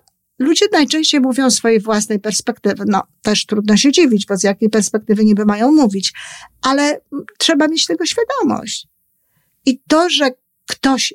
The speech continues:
widział jedną jaskółkę, no, a ty tej jaskółki nie widziałeś,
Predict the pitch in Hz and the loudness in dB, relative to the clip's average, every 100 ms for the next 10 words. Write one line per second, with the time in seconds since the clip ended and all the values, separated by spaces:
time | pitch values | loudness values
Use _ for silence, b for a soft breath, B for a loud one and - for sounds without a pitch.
0 | - 180 196 233 208 - 196 226 220 208 | -4 -2 0 0 0 -4 0 0 0 -2
1 | 196 190 - 214 - - - 285 - _ | -2 -4 -6 -6 -8 -6 -4 -4 -8 _
2 | _ - 247 240 254 277 247 226 - 247 | _ 0 0 2 2 4 4 2 -2 -4
3 | 240 233 214 247 294 196 190 175 - 269 | 0 4 6 4 2 0 0 -2 -4 -4
4 | - | -4